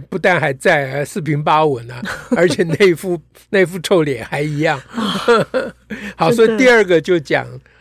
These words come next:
Speaker 1: 就讲那个他的臭脸好了。啊。
Speaker 2: 哦，哦，哦。
Speaker 1: 啊，这，这，这意思是一种感觉啦，哈，一种感觉，
Speaker 2: 嗯。
Speaker 1: 哈。
Speaker 2: 习近平的脸哦。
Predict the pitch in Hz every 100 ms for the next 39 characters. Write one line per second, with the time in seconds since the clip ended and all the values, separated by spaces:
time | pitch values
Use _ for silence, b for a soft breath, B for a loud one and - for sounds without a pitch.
0 | b b - 214 - 160 107 139 156 135
1 | 147 139 135 139 - 170 165 - 180 127
2 | 113 - - - b b b 165 - -
3 | 185 190 185 175 - 185 165 - 170 156
4 | 151 233 220 247 202 247 233 165 180 233
5 | 196 165 160 123 117 131 131 127 147 170
6 | 160 143 135 151 151 156 - 151 - 190
7 | 254 196 175 156 113 - 87 -